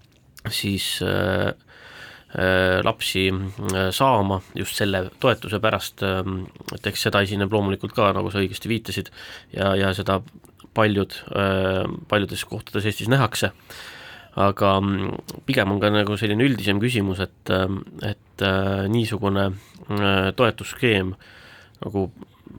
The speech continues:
väga suure tõenäosusega tähendab väga paljude, äh, inimeste, ennekõike siis naisterahvaste viimist tööturult lihtsalt välja. Et, äh, sellepärast, et, äh, et, äh, see, äh,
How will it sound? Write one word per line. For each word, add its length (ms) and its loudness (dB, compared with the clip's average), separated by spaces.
väga 180 2
suure 240 2
tõenäosusega 600 2
tähendab 400 -2
väga 240 2
paljude, 540 2
äh, 800 -6
inimeste, 480 -4
ennekõike 400 -2
siis 160 -6
naisterahvaste 960 -2
viimist 540 -2
tööturult 540 0
lihtsalt 320 -6
välja. 340 0
Et, 340 -4
äh, 360 2
sellepärast, 500 -2
et, 240 -8
äh, 180 2
et, 460 -4
äh, 800 2
see, 360 2
äh, 1400 -4